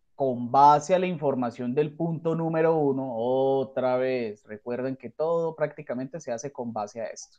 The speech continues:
Listo, esto ya no lo sabemos. Con base a la información del punto número uno, resuelva, ojo, ¿cuántas semillas verdes, en este caso ya estamos hablando de verdes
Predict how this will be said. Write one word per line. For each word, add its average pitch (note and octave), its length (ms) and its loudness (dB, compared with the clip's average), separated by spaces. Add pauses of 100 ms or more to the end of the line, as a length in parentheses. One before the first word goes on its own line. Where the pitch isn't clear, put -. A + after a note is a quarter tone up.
(500)
Listo, - 400 -18 (220)
esto C3+ 120 -14
ya C3 140 -4
no C3+ 120 -2
lo C3+ 120 0
sabemos. - 500 -12 (840)
Con A2 160 -8
base C#3+ 180 4
a - 40 6
la G3 40 6
información C3+ 360 0
del D3 100 0
punto E3+ 240 -2
número F3+ 280 2
uno, E3 120 2
resuelva, D3+ 960 4
ojo, F3 540 8 (300)
¿cuántas G3+ 680 6
semillas D3 960 0
verdes, C#3 1000 4
en A2+ 120 -10
este C3 240 -10
caso F3+ 220 -4
ya F#3 120 0
estamos F3+ 280 2
hablando C3 240 2
de D3+ 80 4
verdes A#2 600 -4